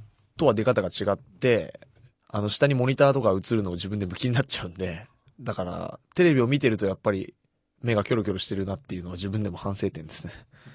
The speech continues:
どっしり座ってないというか。はい。出演したい番組ですか。やっぱり日本一になって、野球版やりたいっすね。<laughs> 中村さん、中島さん出られて、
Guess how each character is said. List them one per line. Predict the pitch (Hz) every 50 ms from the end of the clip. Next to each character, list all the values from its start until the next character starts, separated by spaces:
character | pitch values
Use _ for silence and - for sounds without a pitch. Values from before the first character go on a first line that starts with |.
| - - _ _ _ _ -
ど | - 107
っ | 101
し | - - 117
り | 90
座 | - - 98 98
っ | - -
て | - 110
な | 101 98
い | 95
と | - -
い | - 110
う | 110
か。 | - - - - - - - - - - - - - - _
は | - - 98 92 82
い。 | - - - _ _ _ _ _ _ _ _ _ _ _ _ _ _ _ _
出 | - - - - - 120
演 | 120 120
し | 113 -
た | 127 113
い | 107
番 | 104 95 98 101
組 | 98 98
で | 98 95
す | - -
か。 | - 76 - - - - _ _
や | - 104 107
っ | - _
ぱ | - 147 135
り | 127
日 | 123 123 127
本 | - _ - 208 202
一 | 156 135 123
に | 117 113
な | 113 107
っ |
て、 | - _ - 98 98 98 92 87 71 - - 78 78 - _ _ _ _ _ _ _ _ _ _ _ -
野 | 117 113 117
球 | - 170 170 156
版 | 165 160 156
や | 151 147
り | 143
た | - -
い | 143
っ |
す | - - - - - -
ね。 | - _ _ _ - - - 202 - - 214 - - 240 220 - - 240 208 - - 240 240 - _ - 226 - - - 247 214 - - - _ _ _ _ _ _ _ _ _ - - - 277 - - - -
<laughs> | 117 110
中 | 107 107 - 123
村 | 117 117 117 113
さ | 117 110
ん、 | 110
中 | 110 101 117
島 | 113 113 113 104
さ | 113 110 107 107
ん | 101 - - - _ _ _ _ - -
出 | - 110
ら | 107 107
れ | 104 95
て、 | - - 82 80 -